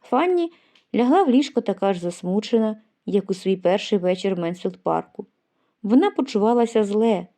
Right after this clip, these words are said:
і причину слід було шукати передусім у її душевному стані. Адже кілька днів вона відчувала себе покинутою і намагалася побороти своє роздратування та заздрість.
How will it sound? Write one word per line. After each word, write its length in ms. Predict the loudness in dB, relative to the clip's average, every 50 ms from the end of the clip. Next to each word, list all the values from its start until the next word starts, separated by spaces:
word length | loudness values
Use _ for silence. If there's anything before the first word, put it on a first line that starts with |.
| _ _ _ _ _ _ _ -2
і 120 | -2 0
причину 460 | 0 0 -2 0 2 2 4 4 2
слід 240 | 2 0 -2 -2 0
було 220 | 0 0 0 0
шукати 460 | -2 -4 -8 -6 -2 -2 0 0 0 -2
передусім 760 | 0 0 0 0 -2 -4 -8 -16 -10 -6 -2 0 0 0 0 -4 -10 _ _ _ _ _ _ _
у 100 | 4 4
її 200 | 6 6 4 2
душевному 580 | 2 -2 -2 -2 0 0 0 0 0 -2 -4 -6
стані. 540 | -8 -8 -6 -4 -4 -2 -4 -6 -8 -12 -14 _ _ _ _ _ _ _ _ _ _ _
Адже 280 | -2 -2 2 2 2 2
кілька 300 | 2 0 0 2 2 2
днів 340 | 4 4 4 4 2 0 -6 _ _ _ _
вона 280 | 0 2 4 4 4 2
відчувала 520 | 0 -4 -4 -2 0 2 2 4 4 2
себе 240 | 2 0 -2 -2 -2
покинутою 680 | -4 -6 -4 2 4 6 6 6 6 4 -2 -6 -6 -6 -10 _ _ _ _ 0
і 100 | 2 4
намагалася 680 | 4 4 2 2 4 4 4 4 4 2 0 -2 -4 -4 -6 _ _ _ _
побороти 520 | -2 2 4 4 6 6 4 4 2 -2
своє 360 | -6 -4 -2 -2 0 2 0
роздратування 760 | 0 0 -2 -4 -6 -6 -6 -6 -2 0 0 2 2 2 2 0
та 140 | -2 -4
заздрість. 600 | -4 -2 0 0 0 -2 -4 -8 -14 -16 -16 _